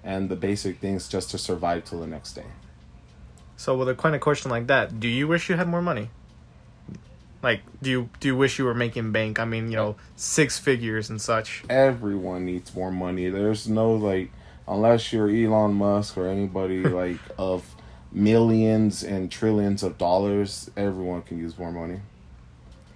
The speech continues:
Speaker 2: Do you feel as if money plays a big part in happiness?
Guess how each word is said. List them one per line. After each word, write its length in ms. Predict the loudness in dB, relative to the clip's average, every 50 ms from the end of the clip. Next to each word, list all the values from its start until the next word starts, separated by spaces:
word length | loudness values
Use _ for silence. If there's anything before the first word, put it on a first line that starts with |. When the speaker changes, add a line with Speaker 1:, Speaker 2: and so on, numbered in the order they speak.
| -20 -20 -20 -20 -20 -20 -20 -20 -20 -20 -20 -20 -20 -14 -8
Speaker 2:
Do 100 | -4 -4
you 100 | -2 -4
feel 280 | -2 0 2 4 6 6
as 180 | 4 4 2
if 120 | -4 -4 -4
money 380 | -4 0 2 2 2 2 2
plays 240 | 0 0 0 0 0
a 60 | 0
big 260 | -2 -2 -4 -4 -4
part 320 | -6 0 4 8 8 8 6
in 120 | 4 -2
happiness? 580 | -6 -8 -10 -10 -10 -12 -12 -12 -14 -16 -20